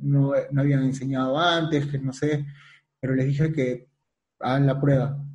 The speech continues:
Y ellos empezaron, pues, ya a, a, a hacer clases, a, a asistir en los chats, ¿no? O sea, es como que alguien pregunta, "Oigan, tengo esta duda, tengo esto", y nosotros tenemos más personal dispuesto a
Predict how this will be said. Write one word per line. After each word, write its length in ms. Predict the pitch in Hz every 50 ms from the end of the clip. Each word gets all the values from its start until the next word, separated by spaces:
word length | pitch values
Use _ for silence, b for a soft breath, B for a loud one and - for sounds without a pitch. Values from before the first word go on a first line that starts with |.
| - - _ _
Y 880 | - 139 135 131 131 127 127 123 123 123 123 123 123 120 120 120 117 _ _ _ _ _ _ _ _ _ _ _ _ _ _ _ _ _ B B B B B B 311 B - -
ellos 340 | 143 143 147 151 143 -
empezaron, 800 | 147 139 143 143 143 139 123 - - 143 143 139 147 143 139 143
pues, 380 | 139 139 143 139 139 143 143 143 143 139
ya 220 | 135 131 127 131
a, 680 | 135 - - 131 127 123 123 120 117 117 117 117 117 117
a, 480 | - - - 131 120 120 117 117 - -
a 40 |
hacer 260 | 120 - - 139 143 143
clases, 680 | 139 143 147 147 147 143 143 135 135 135 135 135 - 131
a, 160 | 117 117 117
a 240 | - 123 120 117 113
asistir 520 | - - 135 - - - 147 143 139 143
en 380 | 131 127 127 113 - 127 123 120
los 140 | 117 -
chats, 380 | - - 135 135 135 135 - 120
¿no? 200 | 120 123 139 139
O 60 | 127
sea, 240 | - 135 123 123 123
es 60 | 135
como 260 | - - 139 135 127
que 180 | 139 120 - - B B B B B B B
alguien 260 | 139 139 147 143 143
pregunta, 480 | 139 131 135 139 139 139 139 135 135 143
"Oigan, 560 | 147 147 147 147 143 139 131 127 131 - -
tengo 180 | 139 135 139
esta 200 | 139 143 - 131
duda, 520 | 131 139 147 151 151 147 143 135 135 131 131
tengo 260 | 135 135 131 131 131
esto", 440 | 135 139 135 - - 139 131 131 131
y 100 | 135 135
nosotros 480 | 131 120 120 - - 135 135 127 - _ _ _ -
tenemos 340 | 127 127 131 135 139 139 139
más 220 | 139 143 143 143
personal 520 | 143 147 143 143 135 131 131 127 131 135 135
dispuesto 600 | 120 - _ - 127 123 - - - 127 123 120
a 160 | 113 113